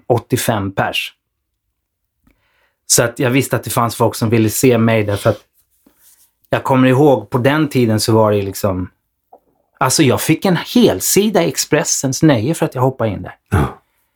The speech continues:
Speaker 1: Så att på den, det var ju, de var ju megastjärnor, liksom. Och när, jag kommer ihåg någon föreställning jag såg när Peter Jöback inte var med. Och de sa, "Ikväll så kommer rollen som", och publiken bara, "Nej!" Du vet, de bara,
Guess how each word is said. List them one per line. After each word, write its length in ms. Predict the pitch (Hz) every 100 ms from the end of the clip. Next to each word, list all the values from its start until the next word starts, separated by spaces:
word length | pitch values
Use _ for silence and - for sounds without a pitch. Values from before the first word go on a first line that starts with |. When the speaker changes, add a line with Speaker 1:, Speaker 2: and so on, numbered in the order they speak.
| _ _ _ _ _
Speaker 1:
Så 120 | - 135
att 100 | -
på 80 |
den, 260 | 123 156 175
det 60 | 131
var 200 | 160 190
ju, 120 | 151
de 200 | 143 170
var 140 | 175
ju 260 | 151 135 - - _ _ -
megastjärnor, 920 | 135 165 170 107 120 - 170 190 170
liksom. 380 | 90 92 98 95 -
Och 200 | 127 -
när, 220 | 127 120
jag 180 | 120 135
kommer 180 | - 131
ihåg 100 | 123
någon 180 | 127 131
föreställning 380 | 131 110 117 110
jag 80 | 107
såg 200 | 113 101
när 80 |
Peter 320 | 98 113 107 107
Jöback 380 | 117 123 113
inte 340 | - 101 - 113
var 100 | 110
med. 280 | 127 127 - - _ _ _ _ _
Och 80 | 123
de 100 | 123
sa, 200 | 113 101
"Ikväll 440 | - 127 - 147 151
så 120 | 147
kommer 500 | 135 131 123 113 - - - _ 113
rollen 300 | 117 113 104
som", 180 | 107 98 _ _ _
och 160 | - -
publiken 340 | 127 135 135
bara, 100 | 123
"Nej!" 1160 | 131 214 320 320 330 349 349 359 339 330 339 254 196
Du 60 |
vet, 140 | 196 170
de 140 | 175
bara, 220 | 160 139